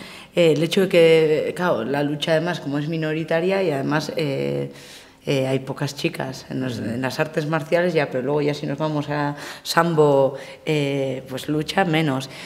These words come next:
Speaker 1: El hecho de que todas abandonaron y que ella se quedó sola, para mí ya es un dato importante, porque lo hemos vivido muchas. Yo he hecho judo también muchísimos años,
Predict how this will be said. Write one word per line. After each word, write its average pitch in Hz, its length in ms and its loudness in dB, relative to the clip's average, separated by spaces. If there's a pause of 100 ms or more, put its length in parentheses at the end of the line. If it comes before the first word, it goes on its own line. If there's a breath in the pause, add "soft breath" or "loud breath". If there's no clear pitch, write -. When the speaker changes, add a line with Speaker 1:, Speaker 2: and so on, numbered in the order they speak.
(180 loud breath)
Speaker 1:
El 147 100 2
hecho 151 240 2
de 170 140 8
que 165 100 0
todas 165 300 4
abandonaron 160 840 2
y 135 60 -6
que 147 120 0
ella 156 160 2
se - 140 -6
quedó 156 220 0
sola, 175 540 2 (520)
para 139 240 4
mí 156 220 0
ya 180 300 4
es 180 300 2
un 170 140 4
dato 160 340 4
importante, 139 640 -2
porque 147 200 -4
lo 165 60 4
hemos 180 180 4
vivido 147 320 4
muchas. 147 440 2 (400 loud breath)
Yo 139 80 -2
he - 20 2
hecho 143 160 0
judo 156 280 2
también 143 260 4
muchísimos 143 420 2
años, 151 380 2